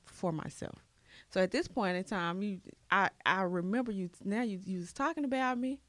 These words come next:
you talked about me again, but I was still like, "Girl, I'll still take a class with you."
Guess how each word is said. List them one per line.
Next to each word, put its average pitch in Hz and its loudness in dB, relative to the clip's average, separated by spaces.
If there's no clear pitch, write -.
you - -10
talked 262 0
about 262 0
me 254 0
again, 240 -2
but 226 0
I 262 2
was 247 -2
still 311 -4
like, 277 0
"Girl, 311 -2
I'll 349 -2
still 349 -8
take 294 -4
a - -16
class 339 -2
with 330 -8
you." 208 2